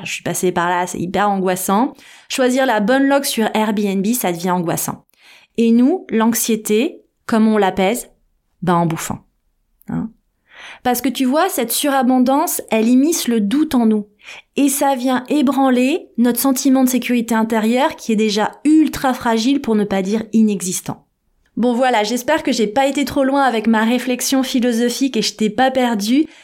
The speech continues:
mais c'est un sujet qui me passionne et qui vraiment me semble primordial sur le sujet de l'alimentation émotionnelle qui nous réunit.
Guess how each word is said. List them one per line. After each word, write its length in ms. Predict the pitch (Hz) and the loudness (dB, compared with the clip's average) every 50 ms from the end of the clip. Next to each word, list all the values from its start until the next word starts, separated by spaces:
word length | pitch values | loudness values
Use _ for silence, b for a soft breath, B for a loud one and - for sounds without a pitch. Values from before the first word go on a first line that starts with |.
| B B B B | B B B B
mais 380 | 220 233 247 254 269 285 - - | 2 2 4 4 2 0 -2 -4
c'est 380 | - - - - - 247 226 220 | -6 -6 -6 -4 -2 0 0 0
un 100 | 214 220 | 0 0
sujet 380 | - - 233 214 226 247 247 | -2 -2 -2 0 0 0 0
qui 100 | 247 233 | 0 0
me 80 | - 208 | 0 2
passionne 400 | - 208 202 - - 247 254 254 | 2 0 0 0 0 2 2 2
et 140 | 233 220 226 | 0 0 -4
qui 340 | - - 220 220 247 - - | -2 -2 0 0 0 -2 -2
vraiment 560 | 180 190 190 208 208 214 220 220 220 220 233 233 - | -4 -2 -2 0 0 0 2 2 2 2 2 2 2
me 200 | 233 214 214 208 | 2 2 2 0
semble 640 | - - - 226 220 226 226 233 220 208 202 196 202 | -2 -2 -2 0 0 2 2 2 2 2 0 -2 -2
primordial 880 | - - - - 302 285 294 277 269 254 254 247 220 220 233 226 240 | -8 -14 -8 -4 0 2 2 4 2 2 2 0 0 0 0 -2 -2
sur 160 | 226 - 220 208 | -2 -4 -4 -2
le 80 | 202 | -2
sujet 280 | 190 - - 196 226 226 | -2 -4 -4 -2 -2 0
de 40 | 214 | 0
l'alimentation 600 | 202 196 202 196 202 190 190 196 190 - - 214 | 0 0 0 0 0 0 0 -2 -4 -2 -2 -2
émotionnelle 560 | 202 196 180 180 - 202 185 196 202 220 220 | 0 0 -2 -2 -4 -4 -2 -2 -2 -4 -6
qui 120 | - - 185 | -6 -4 -4
nous 120 | 180 175 | -4 -2
réunit. 360 | 170 180 175 170 165 - - | -4 -4 -4 -4 -6 -8 -10